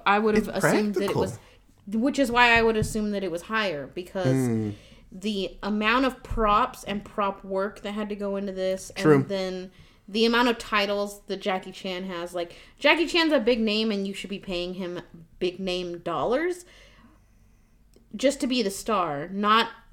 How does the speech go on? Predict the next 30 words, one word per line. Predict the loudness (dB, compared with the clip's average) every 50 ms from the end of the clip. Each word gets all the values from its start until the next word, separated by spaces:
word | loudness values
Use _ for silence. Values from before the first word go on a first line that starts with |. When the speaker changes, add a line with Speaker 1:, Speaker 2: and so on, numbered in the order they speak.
| -20 _ _ -20 -20 -20 -6 -2
Speaker 1:
including | -2 -2 -2 -2 -2 -2 0 2 2 2 2 0 -2
the | -4 -4
fact | -2 -2 -2 -2 -2 -4
that | -8 -6
he | -6 -8 -6
was | -4 -4 -6 -6 -8
the | -6 -6 -6
producer | -6 -6 -8 -8 -8 -8 -8 -6 -4 -4 -4 -4
and | -4 -6 -8 -8 -8
the | -8
songwriter | -8 -6 -6 -6 -6 -6 -6 -6 -6 -6 -6 -6 -6 -6
and | -8 -8
the | -8
this | -6 -4 -4 -4 -4 -6 -8
and | -12 -8 -8
the | -8 -8
that | -6 -6 -6 -8 -8 -10
and | -10 -10 -10
the | -8
that | -6 -6 -4 -4 -4 -6 -8 -10 -18
for | -10 -10 -8
this | -6 -6 -8 -8 -6
movie. | -8 -8 -8 -8 -12 -12 -12 -8
Like, | -6 -6 -6 -4
he | -4 0
did | 2 4 6
everything | 6 6 6 4 2 2 0 0
for | -2
this | -4 -6 -6 -6
film, | -8 -6 -6 -6 -8 -10